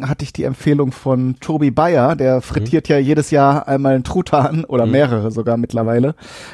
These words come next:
Speaker 1: Äh, und den hatte ich mal gefragt, wo er diese, weil er grad im, auf Twitter schrieb, dass er diese, dass er gerade wieder vierzig Liter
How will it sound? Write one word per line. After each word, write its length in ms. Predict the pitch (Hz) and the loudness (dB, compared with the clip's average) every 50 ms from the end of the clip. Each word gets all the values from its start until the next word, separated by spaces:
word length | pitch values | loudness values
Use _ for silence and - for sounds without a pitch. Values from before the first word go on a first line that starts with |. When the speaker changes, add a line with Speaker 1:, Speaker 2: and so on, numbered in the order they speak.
| - - | -12 -4
Speaker 1:
Äh, 300 | - 131 127 127 131 131 135 | 0 2 4 4 4 4 2
und 200 | 113 139 127 - | 2 0 0 0
den 200 | 147 156 180 160 | 0 0 0 -2
hatte 100 | 160 160 | -4 -6
ich 100 | 170 - | -6 -4
mal 120 | 175 156 156 | -2 -2 0
gefragt, 460 | 156 160 - - 156 151 160 - - | -2 -2 -2 0 0 0 0 -2 -2
wo 100 | - 147 | 0 2
er 80 | 143 139 | 2 2
diese, 340 | 139 135 127 143 139 139 - | 2 0 0 2 0 0 0
weil 180 | 135 127 131 131 | 0 2 4 4
er 120 | 127 127 | 4 4
grad 300 | 123 - 135 135 - - | 2 2 0 0 0 -2
im, 340 | - - - 131 123 123 120 | -6 -4 -2 0 0 0 -2
auf 160 | - 123 - | -4 -6 -6
Twitter 300 | - - 160 - - 127 | -4 -4 -4 -2 -2 -2
schrieb, 360 | - - - - 123 - _ - - - - - - _ | -2 -4 -6 -6 -6 -6 _ -16 -20 -20 -20 -20 -10 _
dass 160 | - 123 - | -4 -2 0
er 60 | 143 127 | 0 0
diese, 480 | 117 123 113 120 123 120 120 123 - - | 2 2 2 2 2 2 2 0 -2 -2
dass 180 | - 127 120 - | -2 -2 0 0
er 80 | 135 113 | 0 0
gerade 320 | 127 123 127 123 123 117 | 2 2 4 4 4 4
wieder 220 | 127 120 123 123 - _ _ _ _ | 4 4 2 0 -2 _ _ _ _
vierzig 360 | - - 139 - - 131 123 - | -2 -2 -2 0 -2 -4 -2 0
Liter 480 | 131 127 - 147 131 123 117 123 127 | 0 2 2 2 2 4 2 2 0